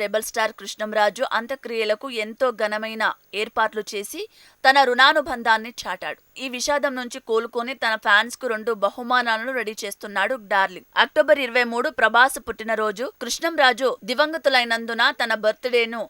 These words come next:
నిడారంభరంగా నిర్వహించాలని నిర్ణయించారట ప్రభాస్. తాను నటించిన గత చిత్రాల్లోని రెండు చిత్రాలని స్పెషల్ షోగా థియేటర్స్ లో ప్రదర్శించడానికి ఏర్పాట్లు చేస్తున్నారు. ఫోర్ కే వెర్షన్‌తో రీమాస్టరింగ్ చేసి రెండు చిత్రాలను ప్రదర్శించబోతున్నాడు.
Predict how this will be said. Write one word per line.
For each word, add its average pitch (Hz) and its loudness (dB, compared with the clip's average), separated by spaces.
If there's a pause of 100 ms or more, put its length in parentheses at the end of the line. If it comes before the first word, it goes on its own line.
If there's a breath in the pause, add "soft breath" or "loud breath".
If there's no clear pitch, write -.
(140)
నిడారంభరంగా 269 4
నిర్వహించాలని 214 -4
నిర్ణయించారట 202 -4 (120)
ప్రభాస్. 185 -4 (200)
తాను 302 10 (100)
నటించిన 277 -2 (100)
గత 226 -2 (140)
చిత్రాల్లోని 240 0
రెండు 233 -8 (100)
చిత్రాలని 226 -2 (200)
స్పెషల్ 311 0
షోగా 240 4 (260)
థియేటర్స్ 233 -2
లో 220 0 (100)
ప్రదర్శించడానికి 214 -6 (100)
ఏర్పాట్లు 214 -6
చేస్తున్నారు. 185 -12 (200)
ఫోర్ 302 6
కే 339 -2 (120)
వెర్షన్‌తో 269 2 (160)
రీమాస్టరింగ్ 233 -2
చేసి 226 -6 (120)
రెండు 226 -4 (100)
చిత్రాలను 233 -2
ప్రదర్శించబోతున్నాడు. 208 -6